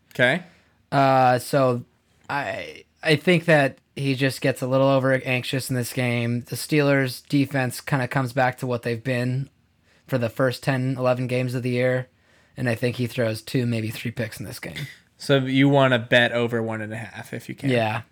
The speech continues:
Speaker 2: yeah.
Speaker 1: I think you'll get bet. I would think you'd get even better odds than that. I think you might get two to one
Speaker 2: Close to
Speaker 1: on
Speaker 2: two?
Speaker 1: that. Yeah. I don't think he's thrown, surprisingly, that many picks this year, right? I think he's only thrown, I could be wrong.
Speaker 2: This
Speaker 1: I
Speaker 2: is
Speaker 1: don't
Speaker 2: a gamble on the playoff moment.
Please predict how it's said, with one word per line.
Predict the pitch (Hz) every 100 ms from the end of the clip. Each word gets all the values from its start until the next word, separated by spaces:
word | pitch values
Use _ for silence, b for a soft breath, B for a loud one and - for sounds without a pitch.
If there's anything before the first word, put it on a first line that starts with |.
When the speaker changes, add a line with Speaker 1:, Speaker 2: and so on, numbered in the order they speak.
| _ -
Speaker 2:
yeah. | 131
Speaker 1:
I | 220
think | 359 285 147
you'll | 147
get | 123 110
bet. | 110 110 117
I | 117 139
would | 117 110
think | 117 117 -
you'd | 117
get | 117 113
even | 110 104
better | 107 113 117
odds | 104 107 -
than | 113
that. | 110
I | 113
think | 123 123
you | 120
might | 113 120
get | 123 113
two | - 131
to |
one | 135
Speaker 2:
Close | 123
to |
Speaker 1:
on | 117
Speaker 2:
two? | 120 175
Speaker 1:
that. | -
Yeah. | 120 120 - _ b b b b b b _
I | 165
don't | 277
think | 359 277
he's | 233
thrown, | - 190 190 180 170 -
surprisingly, | 147 170 196 170
that | 139 135 131
many | 123
picks | 117 - 170
this | 117 -
year, | 113
right? | 113 127
I |
think | 131 139
he's | 135 131 120
only | 117 117 117
thrown, | 117 123 117 117 120 _ _
I | 131
could | 139 147
be |
wrong. | 110 101 107 _ _ _ _ _
Speaker 2:
This | - 156
Speaker 1:
I |
Speaker 2:
is | 160
Speaker 1:
don't |
Speaker 2:
a | 151
gamble | 139 131 127 123
on | 120
the | 120
playoff | - 110 107 -
moment. | 110 107